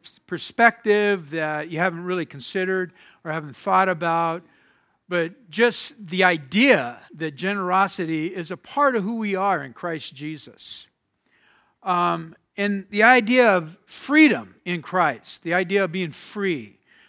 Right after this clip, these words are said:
not entangled with things around us, but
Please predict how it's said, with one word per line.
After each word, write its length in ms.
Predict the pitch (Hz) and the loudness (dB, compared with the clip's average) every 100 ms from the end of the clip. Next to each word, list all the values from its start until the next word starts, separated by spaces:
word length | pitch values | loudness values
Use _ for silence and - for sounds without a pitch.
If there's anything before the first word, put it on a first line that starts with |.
| _ | _
not 220 | 180 180 | 2 2
entangled 1120 | 185 170 - - 240 262 226 165 110 - - - _ _ _ _ _ _ _ - | 2 -4 -6 2 4 4 4 -2 -4 -16 -20 -20 _ _ _ _ _ _ _ -8
with 280 | 165 170 | -4 -4
things 300 | 175 202 196 | 0 0 0
around 500 | 156 170 170 202 185 | -2 4 4 4 0
us, 440 | 117 117 - - - _ | -8 -18 -20 -20 -20 _
but 180 | - 160 | -6 -6